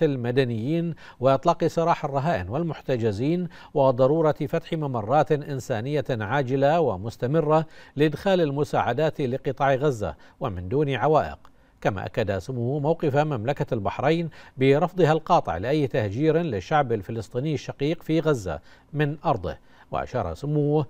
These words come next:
إلى أهمية توحيد الجهود نحو عدم تفاقم الأوضاع ووقف وتجنب العنف الذي يهدد الأمن والاستقرار الإقليمي،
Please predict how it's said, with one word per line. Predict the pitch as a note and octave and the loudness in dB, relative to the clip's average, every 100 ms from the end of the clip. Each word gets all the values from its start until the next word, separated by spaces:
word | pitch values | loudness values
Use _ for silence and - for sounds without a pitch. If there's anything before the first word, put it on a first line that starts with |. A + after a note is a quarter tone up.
| - - F3 | -8 -8 2
إلى | E3 | 4
أهمية | D#3+ C#3 G3 F#3 D#3+ F3 E3 | 4 2 0 0 2 0 0
توحيد | C3+ F#2+ C#3 D#3+ D3+ | -2 -2 -2 0 0
الجهود | C3+ G#2+ C3+ E3+ | -2 0 0 2
نحو | C#3+ D3+ - | 0 -4 -2
عدم | C3+ A2 D3+ D#3 D3+ | 0 2 2 2 0
تفاقم | - A2+ C3+ - D#3 | -2 -2 -2 -2 -2
الأوضاع | D3+ - B2 A2 C#3+ D#3+ - - - - | -2 -4 -2 2 2 2 -4 -16 -18 -8
ووقف | D2 D2 B2+ - - | -8 -4 -2 -4 -2
وتجنب | D#3+ D#3 D3+ - F#2+ B2 D#3+ D#3 | 2 4 2 0 -2 -2 -2 -2
العنف | C3+ E3+ D#3+ - - - - | 0 0 -2 -6 -16 -10 0
الذي | D#3 F3 D#3 | 4 4 2
يهدد | A#2 D3 F3 D#3+ | 0 0 0 0
الأمن | E3 - D3+ E3 | 0 -2 -4 -2
والاستقرار | D3 C#3+ - E3+ - G2 D#3+ D#3+ | 0 0 -2 -6 -4 -2 0 2
الإقليمي، | D3+ D#3+ - C#3 D3+ A2+ | 0 -4 -2 -2 -2 -4